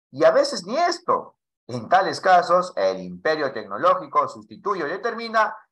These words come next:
la agenda de la institución educativa. Por ello mismo, surge la necesidad de ser cuidadosos con las inversiones en aparatos que pronto se vuelven obsoletos. Hay administraciones educativas que, de forma irresponsable,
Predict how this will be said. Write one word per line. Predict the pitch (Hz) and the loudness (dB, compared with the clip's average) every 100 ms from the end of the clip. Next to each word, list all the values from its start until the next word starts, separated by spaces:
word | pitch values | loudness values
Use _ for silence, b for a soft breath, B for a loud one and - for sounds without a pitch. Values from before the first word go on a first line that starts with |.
| _ | _
la | - 247 | 0 2
agenda | 226 214 208 180 | 2 -2 -4 -2
de | 147 147 | -4 -6
la | 165 | -8
institución | 156 _ 135 - 151 151 - | -14 _ -20 -4 -4 -4 -2
educativa. | 135 127 117 92 - 80 - _ _ _ _ _ | 0 0 -2 -8 -8 -18 -20 _ _ _ _ _
Por | 151 | 2
ello | 233 254 | 4 4
mismo, | 254 220 135 135 | 2 -4 -2 -2
surge | 135 160 160 135 | -2 -4 -4 -2
la | 113 104 | 0 0
necesidad | 107 127 170 170 170 - | -4 -10 -2 2 2 0
de | |
ser | 98 180 131 | -8 -4 -4
cuidadosos | 151 165 156 151 156 156 | -2 -2 0 0 -2 -6
con | - 107 | -6 -8
las | 92 | -10
inversiones | 104 98 95 90 147 135 117 - _ _ _ | -12 -10 -10 -6 0 0 0 -10 _ _ _
en | - 104 | -8 0
aparatos | 98 92 110 160 151 143 143 | 0 2 2 2 2 -4 -4
que | 117 | -10
pronto | - 151 139 127 | -2 -2 -2 -14
se | 90 | -8
vuelven | 120 165 165 170 _ | -2 -2 -2 -10 _
obsoletos. | 120 127 - 104 95 90 _ _ _ _ _ _ _ _ _ - | -6 -6 -8 -10 -10 -16 _ _ _ _ _ _ _ _ _ 2
Hay | 233 | 6
administraciones | 247 226 180 139 175 196 190 185 | 6 4 -10 -4 -4 -2 -4 -4
educativas | 147 127 117 147 143 - | -4 -2 -4 0 -2 -2
que, | - - _ | -10 -18 _
de | 82 | -6
forma | 160 165 135 | 0 0 0
irresponsable, | 107 - 180 240 220 220 220 - | -8 -8 -4 2 2 2 -4 -8